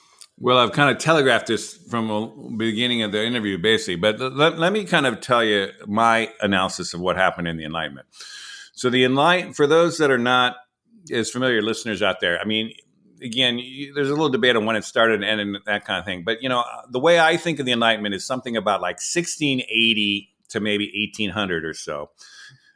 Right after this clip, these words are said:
Um, and you can start a little earlier. It can, you know, whatever. There's a bu-, bunch of ways. But think of it that hundred twenty years, um, or so.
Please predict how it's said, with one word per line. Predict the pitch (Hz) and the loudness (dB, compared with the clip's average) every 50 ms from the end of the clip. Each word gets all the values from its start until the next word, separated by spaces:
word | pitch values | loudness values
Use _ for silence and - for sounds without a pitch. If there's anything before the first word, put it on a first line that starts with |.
| _ _ - | _ _ -6
Um, | 98 95 90 90 92 95 | -4 -2 -2 -2 -2 -4
and | - 110 107 110 | -4 -4 -2 -2
you | 120 120 | -2 -2
can | 107 123 120 113 | -4 -4 -4 -4
start | 110 - - 131 117 117 | -2 0 2 4 4 4
a | 110 | 4
little | 107 104 | 2 2
earlier. | 110 131 139 139 131 131 127 120 113 | 2 4 4 4 4 4 4 4 4
It | 107 95 90 | 2 0 0
can, | 107 107 | -4 -4
you | 107 104 110 107 | -4 -4 -2 -2
know, | 101 98 95 87 | -2 -2 -2 -2
whatever. | 107 113 113 104 95 95 | 0 0 0 0 0 -2
There's | 110 107 107 | -4 -4 -4
a | 120 | -4
bu-, | 113 127 127 - | -4 -6 -6 -4
bunch | 135 135 123 - | -2 -2 -2 0
of | 107 | -2
ways. | 90 - | -2 -2
But | - 113 - | -4 -6 -6
think | - 214 220 226 | -4 -2 0 0
of | 214 175 | 2 2
it | 165 147 - 127 | 2 0 0 2
that | 127 127 131 131 131 127 - - - - | 4 6 6 6 4 2 0 -6 -10 -6
hundred | 123 131 131 127 113 | -4 -2 -2 -4 -4
twenty | - 127 120 117 113 | -4 -4 -2 0 2
years, | 110 110 110 110 107 104 - - - _ _ _ _ _ _ _ _ _ _ _ _ _ _ _ _ - - - | 2 2 4 4 4 2 0 -4 -12 _ _ _ _ _ _ _ _ _ _ _ _ _ _ _ _ -12 -4 0
um, | 120 117 110 110 110 113 | 2 4 4 4 2 2
or | 113 104 | 0 0
so. | 98 - - 117 104 95 85 80 87 | 0 0 2 2 2 2 2 0 -4